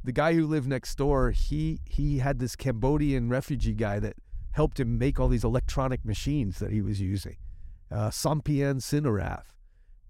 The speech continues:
And so I hired Sampien to do my bottling. And then pretty soon I had a whole crew of Cambodians that would come at night twice a week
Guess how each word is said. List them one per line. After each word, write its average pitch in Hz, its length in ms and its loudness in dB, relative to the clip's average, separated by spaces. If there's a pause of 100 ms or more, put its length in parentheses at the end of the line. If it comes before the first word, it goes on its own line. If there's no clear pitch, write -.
(140)
And 113 300 0
so 131 220 0
I 135 160 2
hired 127 300 0
Sampien 117 720 -2 (100)
to 113 160 -2
do 113 220 2
my 117 160 0
bottling. 104 580 0 (140)
And 110 160 0
then 143 200 2
pretty 156 220 0
soon 160 220 0
I 131 40 0
had 131 140 0
a 110 80 0
whole 131 180 0
crew 139 480 2
of - 140 -6
Cambodians 113 880 0 (460)
that 113 260 2
would 101 160 -2
come 120 240 2
at 113 140 -2
night 117 340 0 (640)
twice 127 300 0
a 110 60 2
week 117 440 0